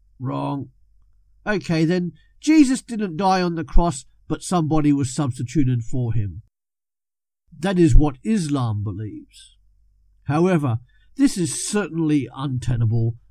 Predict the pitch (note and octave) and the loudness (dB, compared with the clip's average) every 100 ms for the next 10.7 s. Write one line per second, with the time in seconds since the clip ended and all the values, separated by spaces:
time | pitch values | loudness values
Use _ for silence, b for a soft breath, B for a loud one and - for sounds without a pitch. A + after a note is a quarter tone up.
0 | _ - D#3 D#3 C#3+ B2 B2 A#2+ F#3+ F3+ | _ 0 2 2 0 -2 -2 -2 -2 -4
1 | C3+ F3+ E3+ - A2+ - - G3 - - | -2 0 0 -2 -8 -12 -10 -10 -10 -12
2 | D#3+ G#3 D#3+ C#3 B2+ D3+ C#3+ D3 C#3 C3+ | -10 -4 -2 -2 -2 -4 -4 -4 -6 -8
3 | - _ - G#2 C3 A3+ G3+ C3+ G#2+ G#2+ | -14 _ -10 -6 -2 0 0 -2 -4 -4
4 | A#2+ B2+ B2 A#2+ _ _ b b B2 C#3+ | -2 -2 -4 -6 _ _ b b -4 -2
5 | C3+ C3 - F3+ G#3+ A3 G3+ E3+ D3 B2 | -2 -4 -6 -2 0 2 0 0 0 2
6 | D3+ D3 B2 - D#3 D#3 C#3+ C#3+ C3+ - | 4 4 2 -2 0 0 0 -4 -6 -4
7 | B2+ A#2+ - _ _ _ C3+ C3 - C3 | -2 -2 -6 _ _ _ -10 -10 -8 -6
8 | B2 A#2 - G#2+ G2 A2 _ _ _ _ | -6 6 8 8 2 -14 _ _ _ _
9 | _ _ _ _ - A#2 - - A2 G#2 | _ _ _ _ -10 -10 -10 -8 -6 -4
10 | A2 G3 - - F3+ E3+ | -6 -8 -8 -6 -4 -4